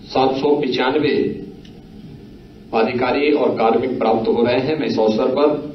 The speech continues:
आप सबके चयन के लिए आपको बधाई देते हुए आप सभी का उत्तर प्रदेश के प्रशासन का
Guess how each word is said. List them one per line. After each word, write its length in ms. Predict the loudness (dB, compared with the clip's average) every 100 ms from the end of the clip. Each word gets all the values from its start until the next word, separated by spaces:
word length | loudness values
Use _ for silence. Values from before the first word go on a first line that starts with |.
| -12 -10 -2
आप 160 | -2
सबके 380 | 0 0 0 0 0
चयन 220 | 2 2
के 180 | 2 0
लिए 80 | 0
आपको 260 | 2 2 2
बधाई 300 | 2 2 2
देते 280 | 2 2 2
हुए 180 | 2 2 2 2 2 2 2 2 2 2 2 2 2 2 2 2 2 2 2 2 2 2 2 2 2 0 0 0 0 0 0 0 0 0 0 -2 -2 -2 -2 -2 0
आप 180 | 2 2
सभी 320 | 2 0 0
का 180 | 0 0 0 -2 -10 -14 -16 -14 -12 -12 -14 -16 -18 -18 -10 -4
उत्तर 300 | -2 0 2
प्रदेश 340 | 2 2 0 -2 -2 -6 -12 -18 -18 -18 -18 -20 -20 -18 -18 -16 -16 -16 -18 -18 -20 -20 -20 -18 -20 -20 -6
के 140 | 0 2
प्रशासन 580 | 2 2 2 2 2 0
का 140 | 2